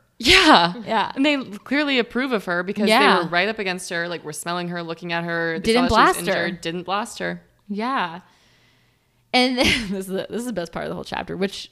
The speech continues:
Speaker 2: just shows how into this world I am to where I now think this is okay. But <laughs> everyone is, like, sighing of relief, like,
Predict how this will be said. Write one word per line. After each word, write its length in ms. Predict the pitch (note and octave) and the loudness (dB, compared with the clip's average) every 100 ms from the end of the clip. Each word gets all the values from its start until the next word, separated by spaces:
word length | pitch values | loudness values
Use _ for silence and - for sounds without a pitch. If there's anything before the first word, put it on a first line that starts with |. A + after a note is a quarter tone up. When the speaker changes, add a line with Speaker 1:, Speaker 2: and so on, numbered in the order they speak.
| - | -10
Speaker 2:
just 220 | G#3+ G#3 | -8 -6
shows 440 | - G3 F#3+ F#3+ F3+ | -2 2 2 0 -4
how 320 | F#3+ E3+ E3+ | -4 -2 -2
into 380 | - F3+ F3+ - | -4 -8 -8 -8
this 240 | F3 - | -10 -10
world 280 | E3+ E3+ E3+ | -12 -10 -10
I 140 | D3 | -10
am 360 | E3 - F3 F#3+ | -12 -12 -10 -10
to 120 | F#3 | -10
where 100 | E3+ | -10
I 80 | E3 | -10
now 220 | E3 E3 | -8 -8
think 160 | E3+ E3+ | -10 -12
this 160 | F3 - | -14 -12
is 80 | |
okay. 320 | - - - - - - - - | -10 -10 -10 -12 -16 -20 -14 6
But 440 | A3 G#3 G3 - D4+ C4+ A3 A#3 | 8 8 4 6 4 4 0 -4
<laughs> 400 | - - - _ | -16 -20 -20 _
everyone 380 | A#3 C#4+ C#4 C4+ | 2 4 4 2
is, 160 | B3+ | 2
like, 220 | A3+ G#3+ - | 0 -2 -6
sighing 520 | - G#3+ A3 A#3 A#3+ | -2 2 4 4 2
of 140 | A3+ | 0
relief, 580 | G#3 G3+ G3 G3+ G3+ G3+ | -2 -4 -4 -4 -6 -4
like, 400 | F#3+ F3+ - | -4 -4 -8